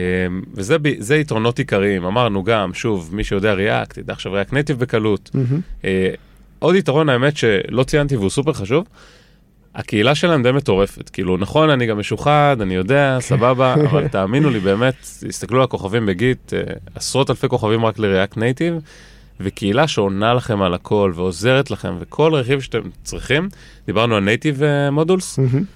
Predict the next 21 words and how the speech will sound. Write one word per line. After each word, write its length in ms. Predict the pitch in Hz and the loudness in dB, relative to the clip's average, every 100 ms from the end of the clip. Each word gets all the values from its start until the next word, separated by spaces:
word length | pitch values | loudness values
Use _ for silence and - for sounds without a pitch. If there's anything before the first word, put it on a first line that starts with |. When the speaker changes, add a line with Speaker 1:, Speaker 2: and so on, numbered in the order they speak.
| - | -14
Speaker 1:
אז 140 | - 107 | -6 -4
יש 100 | 127 | 0
גם 120 | 147 - | -2 0
Custom 280 | 131 127 127 | -2 0 -2
Native 340 | 101 85 87 | -2 -2 -4
Modules, 440 | 87 80 80 - | -6 -8 -10 -10
אתם 100 | - | -2
יכולים 240 | 117 123 113 | 0 0 -2
לכתוב 260 | - 117 | 0 -2
Native 320 | 107 117 - 98 | 0 -2 -2 -2
Module 200 | 113 113 | 0 0
בעצמכם, 540 | 95 87 87 123 180 208 | 0 -2 -6 -2 0 -2
כדי 160 | 147 92 | -4 -6
שימופה 460 | - 95 95 120 120 | -2 -2 -2 0 0
מ-JavaScript 580 | 98 110 117 123 143 135 | 0 0 -2 -4 -6 -6
עכשיו 320 | 135 170 196 185 - - - - | -4 -2 -2 -4 -18 -20 -14 -2
ל-, 260 | 110 117 120 101 104 | 2 4 2 0 0
ל-Native, 340 | 107 110 87 | 2 0 -4
ומה 240 | 78 90 127 | -6 -4 -2
שזה 260 | 180 120 | 0 0
אומר, 340 | 95 120 196 | 0 0 0